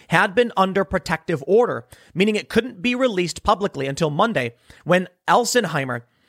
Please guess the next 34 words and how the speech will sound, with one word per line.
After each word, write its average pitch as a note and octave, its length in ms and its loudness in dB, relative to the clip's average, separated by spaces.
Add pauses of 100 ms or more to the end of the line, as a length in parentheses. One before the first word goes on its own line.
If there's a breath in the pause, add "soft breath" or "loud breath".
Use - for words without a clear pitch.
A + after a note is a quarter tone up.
(100)
said F#3+ 220 4
he F#3 140 -4
would G#3+ 160 4
allow G3+ 320 4
the B3+ 140 -2
release F3 500 -2
with E3 100 -4
some E3 280 0
redactions D#3 580 0
because D3+ 260 -2
of C#3+ 120 -2
information D3 520 -4
related A#2 260 -4
to A#2+ 60 -6
source F3+ 280 0
code. A2 260 -4 (920 loud breath)
Grill A#3 300 6
didn't A#3 280 0
oppose G3+ 500 0
the D3 80 -2
release D3 280 0
of D3 80 -2
the D3 80 -2
information, C#3+ 580 -2 (220)
noting D#3 300 2
Bailey's F3+ 360 0
attorney, F#3 540 -2 (160)
Matthew D#3 360 0
DePerno, D#3 520 0 (340)
had E3+ 140 2
discussed G#3+ 460 0
it C4 60 -4
in B3 100 -4
interviews F3+ 640 0